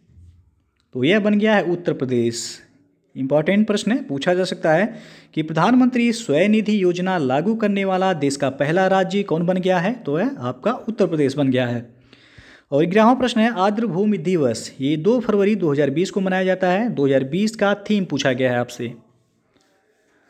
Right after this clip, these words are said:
तो यहाँ बी विकल्प से हो जाएगा, वेटलैंड and बायोडायवर्सिटी। इस बार, इस बार का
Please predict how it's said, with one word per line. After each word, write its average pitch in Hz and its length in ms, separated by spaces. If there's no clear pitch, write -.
तो 156 60
यहाँ 202 260
बी 262 180
विकल्प 214 300
से 156 140
हो 135 80
जाएगा, 135 340
वेटलैंड 175 680
and 156 320
बायोडायवर्सिटी। 160 1000
इस 202 260
बार, 147 240
इस 214 260
बार 147 280
का 170 260